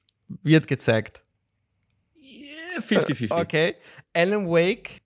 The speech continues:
Speaker 2: Bin so skeptisch, deswegen sag ich nein. Aber
Speaker 1: Okay.
Speaker 2: einfach nur, weil ich ein Pessimist bin.
Speaker 1: Spider-Man zwei.
Speaker 2: Ja.
Speaker 1: Ja, wir bekommen vielleicht einen Teaser. Metal Gear Solid Remake bei
Speaker 2: Ich
Speaker 1: Bluepoint.
Speaker 2: sag, fuck ja, ich sag ja.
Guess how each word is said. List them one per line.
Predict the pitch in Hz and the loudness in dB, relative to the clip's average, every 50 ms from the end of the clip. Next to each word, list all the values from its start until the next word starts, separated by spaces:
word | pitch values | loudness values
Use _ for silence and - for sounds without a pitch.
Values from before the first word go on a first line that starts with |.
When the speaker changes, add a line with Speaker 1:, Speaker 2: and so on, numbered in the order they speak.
| _ _ _ _ _ | _ _ _ _ _
Speaker 2:
Bin | - 147 | -4 -4
so | - 156 147 | -2 -2 0
skeptisch, | - - - - 123 127 - - 131 117 - | -2 -4 -2 -2 -2 -2 -2 -4 -4 -4 -4
deswegen | - 123 - - 143 127 | -4 -4 -2 -2 -2 -2
sag | 127 135 127 117 | 0 0 0 0
ich | 131 123 - | -2 -4 -4
nein. | 113 107 107 107 107 107 110 110 104 98 - | -2 2 4 4 4 4 2 0 -4 -8 -2
Aber | - 131 151 131 | 2 4 4 4
Speaker 1:
Okay. | - 147 | 6 4
Speaker 2:
einfach | 170 170 143 139 | 2 0 0 -4
nur, | 156 147 | -2 0
weil | 151 156 147 | 0 0 0
ich | 127 | -2
ein | 139 127 | -8 -8
Pessimist | 113 131 120 120 113 107 110 110 - - | -6 -8 -8 -8 -10 -10 -10 -12 -12 -12
bin. | 101 101 101 - _ _ _ _ _ _ _ _ _ _ _ - - - | -14 -16 -16 -18 _ _ _ _ _ _ _ _ _ _ _ -14 -12 -10
Speaker 1:
Spider-Man | - - - 160 156 165 160 165 160 - | -6 0 2 2 2 4 2 0 -2 -2
zwei. | - - 151 143 160 185 202 226 247 233 - _ _ _ _ _ _ _ _ | -2 0 2 2 4 2 0 -2 -4 -8 -14 _ _ _ _ _ _ _ _
Speaker 2:
Ja. | - 101 - - - - | -4 -4 -4 -4 -8 -8
Speaker 1:
Ja, | 214 220 226 240 247 262 233 | -6 -4 -2 0 0 2 2
wir | 240 | 2
bekommen | 196 - - 202 180 | 0 2 2 0 0
vielleicht | 170 - 165 165 - | 2 0 0 0 0
einen | 165 165 | 0 -2
Teaser. | - 170 170 156 202 202 - - - - - - - - - _ | 0 0 2 2 2 2 2 -6 -16 -18 -18 -20 -20 -20 -14 _
Metal | 135 139 143 156 170 190 - 202 185 | -2 0 4 4 4 4 4 0 0
Gear | 160 196 185 | 2 0 0
Solid | - - - 143 151 170 190 214 170 139 120 120 | 0 -2 0 0 2 2 0 -2 -4 -8 -6 -4
Remake | 135 151 170 196 220 226 233 247 247 - - - - _ _ _ _ _ _ _ _ _ _ - _ _ _ | -2 0 2 2 2 2 0 0 -4 -6 -16 -20 -20 _ _ _ _ _ _ _ _ _ _ -20 _ _ _
bei | - 135 | -2 -2
Speaker 2:
Ich | 131 104 | -2 0
Speaker 1:
Bluepoint. | - 135 135 87 92 151 156 175 - - - - - - - - | 0 0 2 2 0 0 0 -2 -6 -10 -18 -20 -20 -20 -12 -10
Speaker 2:
sag, | - - - - | -10 -10 -10 -12
fuck | - | -14
ja, | - - - 76 78 | -14 -14 -12 -12 -12
ich | - - | -8 -4
sag | - 110 101 92 | -4 -2 -4 -4
ja. | - - - - | -14 -18 -20 -20